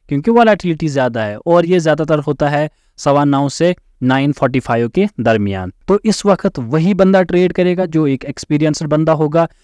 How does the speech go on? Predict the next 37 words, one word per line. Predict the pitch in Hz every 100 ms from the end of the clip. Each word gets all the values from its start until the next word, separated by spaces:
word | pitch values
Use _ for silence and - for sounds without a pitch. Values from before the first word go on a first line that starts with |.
| _ -
यहाँ | 156 160
पर | 175 147
आपको | 139 160
क्विकली | - - 139 156 170 165
ट्रेड | 160 165 160
लेना | 165 165 160
है, | 165 175
थोड़ा | - 156 160
सा | 156 170
गलत | 165 170 -
हो | 175
गया | 180 185
तो | -
आपको | 147 139 160
एग्जिट | 139 143 151
करना | 156 151 160
है, | 165 - 139
यहाँ | 143
पर | 156
आपको | 147 170
वेट | 139 151
नहीं | 139 113
करना | 101 101 98
है। | 95 _ _ -
और | 160 175
एक | 180 170
बात, | 180 180 _ _ 139
यहाँ | 156 165
पर | 160 175
गलती | 139 143 151 170
से | - 156
भी | 151 165
होल्डिंग | - 147 147 151 156
ट्रेड्स | 139 135 135 139 123
बनाने | 123 120 117 117
की | 120
कोशिश | - 117 - 165